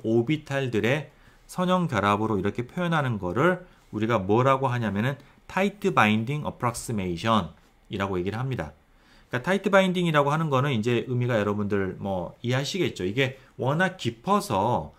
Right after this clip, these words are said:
어떤 특정한 영역에 딱 이렇게 바인딩 되어 있다, 아, 라고 이렇게 이제 생각을 하는 거예요. 이게 원자로 얘기를 하면은 이제 원자들에서 우리가 뭐 어떤 오비탈들이 속박되어 있는 이제 그런 느낌인 것이죠. 그죠? 그래서 실은 이제,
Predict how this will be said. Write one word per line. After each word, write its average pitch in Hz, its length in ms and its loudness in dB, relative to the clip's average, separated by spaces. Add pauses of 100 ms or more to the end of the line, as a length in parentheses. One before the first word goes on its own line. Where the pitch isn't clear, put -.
(160)
어떤 131 240 -6
특정한 202 420 -2
영역에 120 260 0
딱 - 140 -12
이렇게 127 180 -8
바인딩 139 400 2
되어 113 200 2
있다, 104 380 -2 (320)
아, 98 160 -4
라고 113 240 2
이렇게 95 260 -4
이제 92 160 -8
생각을 135 340 -6
하는 143 240 -6
거예요. 87 180 -6 (380)
이게 139 140 0
원자로 135 560 6
얘기를 120 360 2
하면은 143 540 -2
이제 104 360 -2 (160)
원자들에서 110 640 2
우리가 92 460 -2 (200)
뭐 90 560 -2
어떤 107 280 -10
오비탈들이 123 600 0
속박되어 143 560 -2
있는 92 300 -4 (220)
이제 110 120 -4
그런 131 360 2
느낌인 95 440 -4
것이죠. - 320 -14 (240)
그죠? 143 260 -8 (720)
그래서 170 220 2
실은 220 220 0
이제, 131 440 4